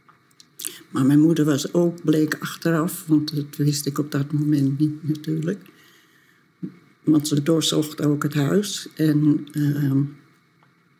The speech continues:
mijn moeder was bang dat ze materiaal zouden vinden bij mijn broer in de, in de kamer.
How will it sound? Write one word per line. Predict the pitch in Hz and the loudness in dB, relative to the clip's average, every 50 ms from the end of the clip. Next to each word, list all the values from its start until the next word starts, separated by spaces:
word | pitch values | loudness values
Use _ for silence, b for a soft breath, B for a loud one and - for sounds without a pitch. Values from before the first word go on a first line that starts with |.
| _ _ _ | _ _ _
mijn | - 151 135 156 | 2 4 6 6
moeder | 156 156 151 151 | 6 6 4 4
was | 143 135 131 - | 2 0 2 2
bang | 170 143 160 165 175 165 | 0 2 2 4 2 2
dat | - 143 139 | 2 0 0
ze | - - | 2 2
materiaal | 151 151 151 147 147 - 156 156 143 135 151 156 | 2 2 2 0 -2 0 2 2 4 2 0 -2
zouden | 151 - 156 147 143 143 147 | -2 -2 0 0 0 0 -2
vinden | 143 - 151 143 143 147 143 | -2 0 0 2 2 0 0
bij | 143 143 143 131 | 0 0 0 2
mijn | 131 139 143 143 | 2 2 2 2
broer | 143 156 160 156 156 156 143 - - | 2 2 2 2 2 0 -2 -2 -2
in | - 139 131 | 0 0 0
de, | 127 139 139 147 143 151 - | 0 -2 -4 -4 -6 -6 -4
in | 143 131 135 | -4 -4 -4
de | 143 - | -4 -6
kamer. | - - - - 139 139 135 147 165 196 | -8 -8 -6 -4 -4 -2 -2 -2 -2 -4